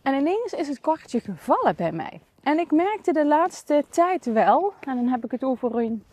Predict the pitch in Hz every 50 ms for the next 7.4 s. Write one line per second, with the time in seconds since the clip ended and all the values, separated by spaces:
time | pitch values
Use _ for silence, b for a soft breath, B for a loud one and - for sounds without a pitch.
0 | b b b b b b b b b b b - 208 240 254 311 302 302 302 294
1 | 277 262 262 262 254 262 285 294 311 320 302 - 277 262 226 220 226 233 285 370
2 | 427 b b b b b b b _ - 285 294 285 - 285 262 330 320 294 247
3 | - - 269 294 320 349 330 226 180 160 - - 320 - _ _ _ - 226 220
4 | - - 240 233 - - 254 247 254 240 247 233 262 254 254 - - - - 175
5 | 175 165 170 - - 190 175 196 185 - _ _ _ _ b b b b b b
6 | b b b b b b b _ _ _ _ _ _ _ _ _ - 240 226 220
7 | 226 220 226 240 240 233 240 240